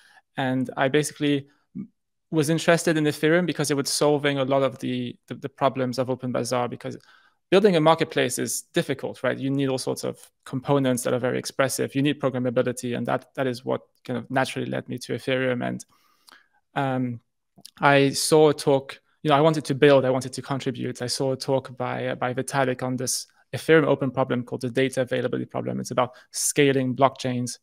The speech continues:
uh, sustainably while keeping decentralization. And I had a few ideas. I emailed him, and he hired me to join the Ethereum Foundation a few weeks later. And I've been at the Ethereum Foundation for, for five years. But, you know, I, I still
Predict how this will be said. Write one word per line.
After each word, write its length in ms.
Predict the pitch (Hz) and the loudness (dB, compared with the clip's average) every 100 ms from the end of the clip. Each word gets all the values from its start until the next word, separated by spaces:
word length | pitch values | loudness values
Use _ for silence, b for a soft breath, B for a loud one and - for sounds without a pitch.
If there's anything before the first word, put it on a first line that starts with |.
| - | -8
uh, 60 | 139 | -4
sustainably 680 | - 131 135 131 117 127 | -2 0 2 0 -2 -4
while 160 | 127 127 | -4 -4
keeping 360 | - 135 127 123 | -6 -6 -4 -4
decentralization. 920 | 123 - - 131 151 165 160 139 135 b b b b b | -6 -8 -6 -2 2 2 2 -2 -4 b b b b b
And 100 | 151 | -2
I 60 | 151 | 2
had 140 | 156 | 4
a 40 | 151 | 4
few 200 | - 143 | 2 2
ideas. 420 | 139 151 151 143 | 4 6 6 6
I 120 | 131 | 2
emailed 300 | 135 139 135 | 4 4 4
him, 480 | - 139 131 127 139 _ _ _ _ _ - | 2 0 0 -2 -8 _ _ _ _ _ -4
and 140 | 127 | -2
he 120 | 147 | -2
hired 260 | 139 156 147 | 4 6 6
me 100 | 139 | 2
to 120 | 139 | -2
join 220 | 123 127 | -4 -4
the 100 | 127 | -4
Ethereum 240 | 123 131 117 | -4 -6 -6
Foundation 600 | 131 117 123 123 120 123 - | -6 -4 -4 -4 -6 -6 -8
a 40 | |
few 220 | 131 131 | -10 -6
weeks 180 | 123 123 | -6 -6
later. 280 | 135 123 127 | -6 -6 -6
And 200 | 135 135 b b b - | -8 -10 b b b 0
I've 200 | 139 131 | 0 0
been 160 | 143 | -2
at 80 | 135 | 0
the 100 | 135 | -2
Ethereum 220 | 131 131 | -4 -6
Foundation 580 | 127 123 127 127 127 123 | -4 -2 -2 -2 -4 -8
for, 340 | - 123 123 127 | -8 -6 -4 -4
for 160 | 143 | -8
five 300 | - 131 120 | -2 -2 -2
years. 340 | 123 123 127 - b b b b | -4 -6 -8 -14 b b b b
But, 160 | 160 160 - | 4 4 2
you 100 | 165 | 2
know, 140 | 147 | 4
I, 180 | 160 156 - | 6 4 4
I 100 | 180 | 4
still 600 | - - 185 190 196 | 4 4 6 6 4